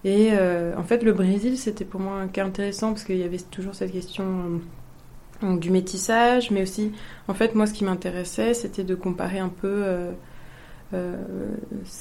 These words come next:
en fait, toute cette question de, de la race, entre guillemets, et, euh, en fait, pourquoi des marqueurs corporels deviennent des marqueurs raciaux. Et en fait, le, le,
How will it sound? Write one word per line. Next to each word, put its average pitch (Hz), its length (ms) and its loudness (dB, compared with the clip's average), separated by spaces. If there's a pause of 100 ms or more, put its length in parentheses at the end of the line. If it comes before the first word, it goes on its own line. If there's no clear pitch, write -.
(120)
en - 40 -12
fait, 190 240 0
toute - 160 -16
cette - 240 -10
question 196 400 0
de, 170 460 0 (440)
de 185 120 2
la 175 160 4
race, 190 340 -4
entre 180 240 -8
guillemets, 196 440 0 (540)
et, 214 300 6
euh, 180 280 0
en 180 60 -4
fait, 214 200 0
pourquoi 226 580 0 (320)
des 190 160 4
marqueurs 190 420 -2
corporels 190 580 0
deviennent 190 600 2 (300)
des 185 120 2
marqueurs 180 360 0
raciaux. 175 400 -4 (520)
Et 175 140 -2
en 170 40 -4
fait, 226 220 2
le, 180 540 2 (480)
le, - 400 -4